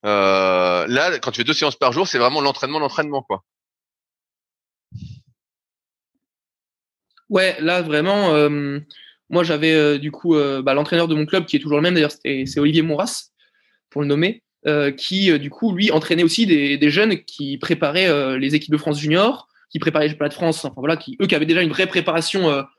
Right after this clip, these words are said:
Speaker 2: pour, euh, des compétitions, euh, nationales et internationales. Et, euh, moi, je me suis greffé au groupe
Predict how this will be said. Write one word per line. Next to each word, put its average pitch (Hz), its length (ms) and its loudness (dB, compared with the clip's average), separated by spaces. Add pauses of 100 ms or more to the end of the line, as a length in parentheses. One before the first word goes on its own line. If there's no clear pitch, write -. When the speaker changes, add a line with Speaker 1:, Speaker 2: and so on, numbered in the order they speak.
(200)
Speaker 2:
pour, 143 260 2
euh, 143 100 4
des 147 80 0
compétitions, 156 680 -2
euh, 127 500 -4 (200)
nationales 160 480 2
et 143 60 0
internationales. 143 600 -4 (640)
Et, 151 160 4
euh, 147 80 2
moi, 175 100 2
je 170 60 -2
me 170 40 0
suis 175 120 -4
greffé 170 200 2
au 185 40 4
groupe 190 180 -2